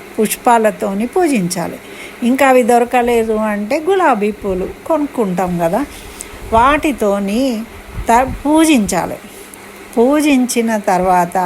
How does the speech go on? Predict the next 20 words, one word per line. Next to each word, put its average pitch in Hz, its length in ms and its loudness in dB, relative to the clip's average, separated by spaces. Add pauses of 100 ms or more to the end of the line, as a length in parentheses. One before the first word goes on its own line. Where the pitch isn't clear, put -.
(640)
నువ్వులు, 285 680 2
బెల్లము 214 560 0 (640)
కలిపిన 269 480 0
పదార్థాన్ని 190 880 0 (720)
చక్కగా 285 500 2
అందరికీ 247 680 0
పంచాలి. 254 560 2
అక్కడ 196 280 -2
ఉన్న 208 200 -2
వాళ్ళకి 208 440 -2 (760)
నివేదించాలి, 247 960 2
ముందు 214 480 -2 (320)
నివేదించి 226 720 0 (500)
పంచాలి. 196 580 0 (120)
అయితే 269 240 0
దీపం 320 580 2
ఎలా 285 220 4
వెలిగించాలి? 254 840 0
అది 214 180 0
కూడా 277 240 0